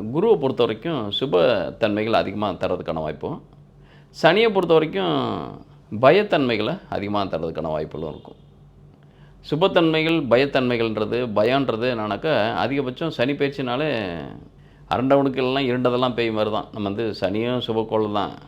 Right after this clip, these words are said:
அவரும் குருவும் பாப்பக்கோள் தான், அப்படியும் பார்க்கலாம். அது ஒரு கோள், அவ்வளோதான். ஆனா, அதோட எனர்ஜி அப்படின்றது மாறுபாடான தன்மைகளை, நம்மளுடைய வருத்தங்களை தர்றது அதிகமாகவும் சனி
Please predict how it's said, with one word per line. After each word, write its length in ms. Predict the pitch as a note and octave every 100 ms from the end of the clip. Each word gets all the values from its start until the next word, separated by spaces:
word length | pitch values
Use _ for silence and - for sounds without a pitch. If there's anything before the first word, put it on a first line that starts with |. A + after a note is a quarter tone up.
| -
அவரும் 640 | - E2 G#2 A2 G#2+ F#2+ F2+
குருவும் 420 | A2 A2 B2 G#2
பாப்பக்கோள் 440 | G#2+ G#2+ G#2+ G2+
தான், 160 | G2 F#2
அப்படியும் 340 | F2+ G#2+ A#2
பார்க்கலாம். 420 | G#2 G#2 G2 C#2+ -
அது 260 | - G#2 F3
ஒரு 140 | C3+
கோள், 240 | A#2+ B2 C#3
அவ்வளோதான். 440 | G2+ G2+ G#2+ - - - - - -
ஆனா, 520 | - A#2+ B2+ C#3+ F3
அதோட 580 | - G#2 A2+ A#2 D#3 G#3 - - - - - - - - - -
எனர்ஜி 540 | D#3 G3 A#3 G3+ G#3+
அப்படின்றது 440 | D#3 D3+ C#3 F3+ D#3+ A#2+ A2+ G#2 G#2 G#2
மாறுபாடான 640 | C#3+ E3+ D3+ C#3 C3+ C#3+
தன்மைகளை, 400 | A#2 A2 A2 G#2+
நம்மளுடைய 520 | G#2+ A2 G#2+ A2 F#3+ - - -
வருத்தங்களை 440 | B2 D3 F3+ E3
தர்றது 320 | B2 A#2 G#2 A#2
அதிகமாகவும் 640 | F#2 A2+ A2 G2+ G2 D#3+
சனி 280 | - G#2 A2+